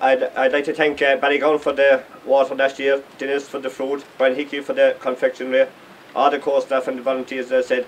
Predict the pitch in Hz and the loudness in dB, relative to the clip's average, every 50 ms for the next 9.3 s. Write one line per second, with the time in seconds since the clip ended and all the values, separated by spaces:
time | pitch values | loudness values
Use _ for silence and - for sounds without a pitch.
0 | - 127 120 120 127 131 131 131 127 123 127 127 123 127 123 123 123 113 - - | -6 -6 -6 -4 -2 0 0 0 0 -2 -2 -2 -2 -2 -4 -4 -6 -6 -4 -4
1 | 127 120 113 - 110 101 - - - - - - - - - - - 135 143 143 | -4 -2 -2 -4 -4 -4 -6 -8 -14 -20 -20 -20 -20 -20 -8 -2 0 2 2 2
2 | - - - - - - - - - - - - - - - - 135 131 147 151 | 0 -2 -8 -18 -20 -20 -20 -20 -20 -20 -20 -20 -20 -10 -4 0 0 2 2 2
3 | 156 160 160 151 165 165 170 175 147 156 170 170 147 143 156 151 - 160 156 - | 2 2 2 4 4 4 4 4 4 2 -2 -2 -2 -2 -2 -2 -2 -4 -4 -4
4 | 139 - 160 151 147 147 139 139 147 147 143 139 143 131 131 139 147 151 143 147 | -4 -2 -2 -2 -2 -2 0 0 -2 0 -2 -4 -6 -6 -4 -2 0 0 0 0
5 | 151 147 143 135 131 - 135 131 127 131 123 - - - - - - 123 127 123 | -2 -2 -2 -4 -2 0 0 2 2 2 0 -2 -10 -16 -10 -6 0 2 2 2
6 | 120 113 - - - - - 135 135 - 143 139 139 135 139 127 - - 139 143 | 2 0 -8 -12 -10 -6 -4 -4 -2 -2 -2 -2 -2 -2 -4 -6 -4 -4 -4 -4
7 | 131 - - 120 127 127 - - - 139 143 - - 143 143 143 143 - - - | -4 -4 -6 -6 -6 -6 -8 -4 -2 -2 -2 0 0 0 0 0 0 -2 -8 -14
8 | - - 123 - - 135 127 - - 135 131 135 156 143 147 147 147 139 127 131 | -12 -12 -10 -8 -8 -8 -8 -6 -6 -6 -6 -6 -4 -2 0 0 0 0 -2 -2
9 | 127 - 131 139 131 131 | -4 -4 -6 -6 -6 -6